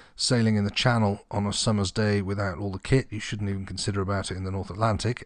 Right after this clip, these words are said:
Um, there is an ice gate, and for that reason alone, it ought to give you some indication that it's not going to be hugely warm, and it might be pretty inclement weather.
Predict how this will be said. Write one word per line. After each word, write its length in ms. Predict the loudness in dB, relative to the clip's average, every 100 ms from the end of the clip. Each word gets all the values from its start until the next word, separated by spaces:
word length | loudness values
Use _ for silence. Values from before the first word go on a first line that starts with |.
| -4
Um, 300 | 0 -2 -2
there 120 | -2
is 100 | 0
an 80 | 2
ice 180 | 2 0
gate, 380 | -4 -8 -10 -12
and 240 | -8 -6 -6
for 80 |
that 160 | -6 -4
reason 240 | -2 -2
alone, 400 | 0 0 0 -2
it 180 | -8 -8
ought 120 | -10
to 40 | -8
give 140 | -6
you 40 | -4
some 200 | -4 -4
indication 640 | -8 -6 -6 -6 -6 -8
that 180 | -10 -8
it's 320 | -8 -6 -4
not 300 | -4 -6 -8
going 220 | -6 -6
to 80 | -6
be 260 | -4 -4 -6 -10
hugely 340 | -4 -4 -4
warm, 380 | -4 -2 -2 -4 -6
and 140 | -4
it 100 | -4
might 300 | -4 -6 -6
be 160 | -6 -6
pretty 260 | -4 -4
inclement 440 | -4 -4 -4 -4 -2
weather. 240 | -2 -2